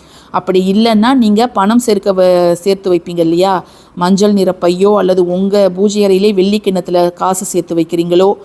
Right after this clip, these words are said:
அல்லது நீங்க உண்டியல் வச்சிருக்கீங்களோ நீங்க அங்க அதுல போட்டுடலாம். மொச்சையை சமைச்சு வீட்ல இருப்பவர்கள் மட்டும் பகிர்ந்து உண்ணலாம். இவ்வளோதான் நீங்க செய்யணும். So இதை செஞ்சு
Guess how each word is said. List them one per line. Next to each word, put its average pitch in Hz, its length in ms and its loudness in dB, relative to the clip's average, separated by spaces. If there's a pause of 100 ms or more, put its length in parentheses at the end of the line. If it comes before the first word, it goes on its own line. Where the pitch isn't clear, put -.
(380)
அல்லது 208 500 2
நீங்க 196 200 0
உண்டியல் 202 420 0
வச்சிருக்கீங்களோ 180 560 -2
நீங்க 185 240 0
அங்க 180 360 -2
அதுல 180 340 0
போட்டுடலாம். 180 560 0
மொச்சையை 208 600 0 (520)
சமைச்சு 220 440 0
வீட்ல 233 380 0
இருப்பவர்கள் 185 540 0
மட்டும் 175 320 -2
பகிர்ந்து 180 560 0
உண்ணலாம். 165 320 -2 (360)
இவ்வளோதான் 196 440 0
நீங்க 185 300 0
செய்யணும். 185 420 -2 (460)
So - 180 0
இதை 180 240 2
செஞ்சு 185 260 0